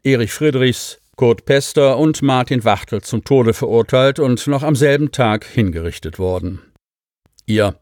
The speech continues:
Vergehen bestand darin, dass sie die Insel Helgoland kampflos an die Engländer übergeben wollten. Der Plan wurde verraten. Die Gestapo verhaftete die Mitglieder der Widerstandsgruppe, die aufs Festland verfrachtet und kaltblütig erschossen wurden.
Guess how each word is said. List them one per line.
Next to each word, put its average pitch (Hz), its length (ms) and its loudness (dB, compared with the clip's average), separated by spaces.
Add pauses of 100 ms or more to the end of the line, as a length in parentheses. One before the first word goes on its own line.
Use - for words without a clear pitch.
(160)
Vergehen 120 840 0 (120)
bestand 123 460 -6
darin, 117 400 0 (360)
dass - 180 -10
sie 120 100 -2
die 127 160 0
Insel 113 260 2
Helgoland 98 640 0
kampflos 113 720 0
an 107 160 -4
die 101 160 -6
Engländer 82 480 -4
übergeben 85 580 -4
wollten. - 460 -14 (320)
Der 82 140 -6
Plan 110 420 0 (340)
wurde 92 240 0
verraten. - 600 -6 (520)
Die 143 140 0
Gestapo 160 680 2
verhaftete 143 760 0
die 123 120 2
Mitglieder 135 460 0
der 113 140 4
Widerstandsgruppe, 127 920 0
die 139 160 2
aufs 123 180 -4
Festland 107 560 -2
verfrachtet - 680 -2
und 110 300 -2
kaltblütig 92 920 -4
erschossen 90 520 -4
wurden. 85 320 -12